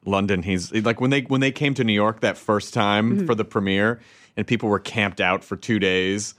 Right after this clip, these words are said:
Speaker 1: and losing their minds, he was like, "It's not like this over there."
Speaker 2: Yeah.
Speaker 1: I mean, it, it'll, that, for the first time that happens, I think, you know, it'll be like, "Oh, jeez."
Speaker 2: Yeah, I think I was filming in Cardiff till December. I've kind of been away and doing,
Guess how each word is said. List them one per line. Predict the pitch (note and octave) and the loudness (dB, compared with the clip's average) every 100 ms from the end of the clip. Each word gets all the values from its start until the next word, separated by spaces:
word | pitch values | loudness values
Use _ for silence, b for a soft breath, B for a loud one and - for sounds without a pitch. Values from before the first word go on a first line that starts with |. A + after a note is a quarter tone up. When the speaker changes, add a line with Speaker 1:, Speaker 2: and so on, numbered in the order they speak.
| b b b - | b b b -4
Speaker 1:
and | G2+ G2+ | -2 0
losing | G#2 A2+ A2 G#2 G2+ | 0 2 2 0 0
their | F#2 | -2
minds, | F#2+ G2+ F#2+ F#2+ F#2+ G#2 - - b b | 0 0 0 0 -2 -4 -6 -14 b b
he | - G#2 | -8 -4
was | F2 | -4
like, | E2+ - | -6 -10
"It's | G2+ - - - | -14 -14 -16 -12
not | F#2 - - | -10 -10 -10
like | E2 G#2+ - | -8 -8 0
this | F#2 E2+ - | 0 0 -4
over | E2 D#2+ F2 | -4 -2 -2
there." | F2 E2 E2 - | -2 -2 -4 -6
Speaker 2:
Yeah. | A3+ C#4 A#2+ | -10 -6 -2
Speaker 1:
I | |
mean, | C3 C3 | 0 0
it, | C#3+ C#3+ | 0 0
it'll, | C#3 C#3+ B2+ A#2 - b b - | 0 2 2 0 -8 b b -4
that, | C#3 | -4
for | - D3 | -4 -2
the | C#3 | -2
first | E3 D#3 - | 0 -2 0
time | D3 B2+ | 0 2
that | A#2+ A2 | 2 2
happens, | A2 A2 A2+ G2 F2+ | 2 0 0 -2 0
I | F#2+ | -2
think, | F#2+ G2+ E2+ - | 0 -2 -4 -8
you | F#2+ | -4
know, | F2 E2 E2+ | 0 0 -2
it'll | A2 D#2 | -6 -4
be | |
like, | D#2 - | -4 -4
"Oh, | D3+ F#2+ - | -4 -4 -8
jeez." | - - E3 G2+ - - | -20 -14 -14 -14 -18 -6
Speaker 2:
Yeah, | A3+ G#3+ F3+ - | 0 2 0 0
I | - B3+ | 0 0
think | C#4+ | 0
I | - | 0
was | C#4 B3+ | 0 -2
filming | B3+ B3+ A#3+ | -2 -2 0
in | G#3+ | -2
Cardiff | G3+ G#3+ G3 | 0 -2 -2
till | G3 | -6
December. | F3+ F#3 F#3 F3 E3+ | -6 -6 -2 -2 0
I've | E3 E3+ F3 | 0 0 -2
kind | F#3+ | -6
of | F#3 | -4
been | G3 F#3+ | -2 0
away | F#3+ F#3+ | 0 0
and | F#3 | 0
doing, | F3+ F#3 F3+ - - | -2 -4 -4 -10 -18